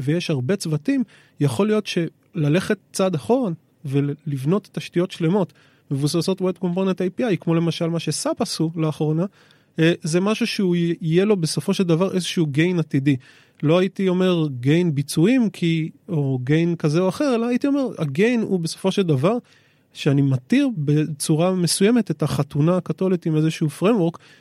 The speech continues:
ואני מאפשר גמישות יותר רחבה אצלי למפתחים שלי, עם איזה framework אנחנו נבנה מעל הבסיס שכבר קיים לי. והבסיס הזה הוא משהו שימשיך להיות נתמך על ידי כל הדפדפנים.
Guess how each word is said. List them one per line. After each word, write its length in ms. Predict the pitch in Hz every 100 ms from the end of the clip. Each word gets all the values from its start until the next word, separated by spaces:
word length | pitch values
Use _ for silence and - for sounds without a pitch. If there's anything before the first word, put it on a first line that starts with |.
| _
ואני 160 | 151 151
מאפשר 420 | 156 135 - 208
גמישות 540 | 175 147 147 - 214 165
יותר 260 | - 175
רחבה 400 | 165 - 160 254 - -
אצלי 380 | 151 - 196 214
למפתחים 580 | 180 160 - 151 294 320
שלי, 280 | 240 190 220 - - _
עם 180 | 180 185
איזה 240 | 311 294 247
framework 440 | - 262 247 226 - -
אנחנו 320 | 214 180 185
נבנה 380 | 180 147 147 208 240
מעל 560 | 170 156 175 190 185 180
הבסיס 460 | 139 135 - 180
שכבר 360 | - 160 - 139
קיים 380 | - 143 147 139
לי. 80 | 110 - - _
והבסיס 440 | 151 139 147 240 262
הזה 220 | 240 339 - _ _
הוא 120 | - 185
משהו 240 | 233 262
שימשיך 840 | - 208 - - 170 170 - 269 214
להיות 220 | 214 208
נתמך 420 | 180 190 214 -
על 100 | 180
ידי 180 | 170 202 - _ -
כל 160 | 220
הדפדפנים. 600 | 202 175 170 - 190 170